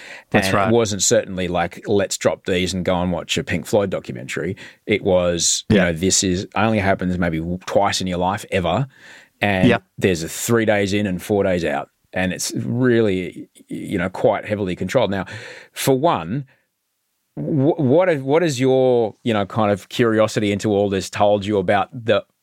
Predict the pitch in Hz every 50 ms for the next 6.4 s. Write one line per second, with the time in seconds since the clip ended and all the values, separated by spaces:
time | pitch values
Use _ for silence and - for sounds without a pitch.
0 | _ - - - 107 117 113 110 110 98 110 101 98 95 104 90 87 87 85 90
1 | 98 104 98 - - 107 90 85 90 90 87 85 - - 95 87 85 85 - -
2 | 107 95 87 87 85 92 90 87 87 85 85 85 82 85 90 - _ _ _ -
3 | - - - 113 104 104 107 101 98 92 90 92 - - 110 107 101 98 95 92
4 | 92 85 - - - - - - 135 143 - 135 107 90 123 127 117 156 160 135
5 | 131 147 127 - 180 175 170 143 - 156 139 123 117 117 110 98 90 131 123 -
6 | 139 139 151 160 165 165 156